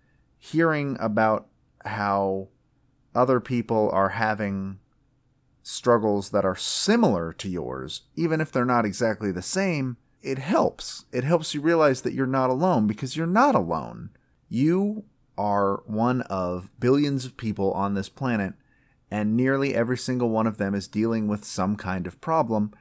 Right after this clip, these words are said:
mental health-wise, and at least one of them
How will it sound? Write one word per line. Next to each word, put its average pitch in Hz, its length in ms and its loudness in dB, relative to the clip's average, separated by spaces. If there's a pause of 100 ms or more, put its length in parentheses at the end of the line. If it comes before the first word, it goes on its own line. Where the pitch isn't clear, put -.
(140)
mental 104 320 -2
health-wise, 107 680 2
and 117 320 -2
at 117 180 -2
least 214 300 -2
one 190 240 2
of 196 140 -2
them 76 360 -6